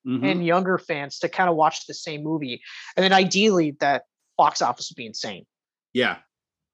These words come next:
Speaker 1: Yeah, I don't even know what to predict this right now. I have to see a trailer. Um,
Speaker 2: Yep.
Speaker 1: but
Speaker 2: If
Speaker 1: the
Speaker 2: I'm
Speaker 1: cos-,
Speaker 2: just
Speaker 1: the
Speaker 2: going off this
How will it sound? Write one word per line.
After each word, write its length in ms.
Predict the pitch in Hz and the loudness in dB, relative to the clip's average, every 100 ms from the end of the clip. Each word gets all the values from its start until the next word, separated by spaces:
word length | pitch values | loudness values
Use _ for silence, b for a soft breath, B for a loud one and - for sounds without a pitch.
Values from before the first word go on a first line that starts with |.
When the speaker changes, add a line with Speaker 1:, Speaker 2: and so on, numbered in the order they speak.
| _ _ _ - | _ _ _ -4
Speaker 1:
Yeah, 160 | 131 139 | 0 2
I 140 | 135 | 2
don't 180 | 156 156 | 2 2
even 120 | 151 | 2
know 100 | 139 | 2
what 180 | 135 131 | 2 -2
to 60 | - | -6
predict 360 | 117 107 120 | -10 -8 -6
this 180 | 131 127 | -6 -4
right 140 | 127 120 | -4 -2
now. 160 | 123 | -2
I 100 | 107 | -4
have 100 | 107 | -6
to 60 | - | -10
see 140 | - | -10
a 60 | 98 | -8
trailer. 500 | - 101 101 101 - _ _ - | -6 -6 -6 -8 -10 _ _ -16
Um, 680 | 98 98 98 95 90 80 _ _ _ | -10 -6 -6 -6 -8 -12 _ _ _
Speaker 2:
Yep. 280 | 254 247 - _ _ - - _ - 98 _ _ - | 0 0 -2 _ _ -20 -20 _ -20 -20 _ _ -4
Speaker 1:
but 120 | 127 | 0
Speaker 2:
If 100 | 226 | 4
Speaker 1:
the 60 | 233 | 6
Speaker 2:
I'm 80 | 220 | 6
Speaker 1:
cos-, 80 | |
Speaker 2:
just 160 | 226 - | 4 4
Speaker 1:
the 60 | 233 | 4
Speaker 2:
going 180 | 226 | 6
off 180 | 208 208 | 6 6
this 100 | 202 | 4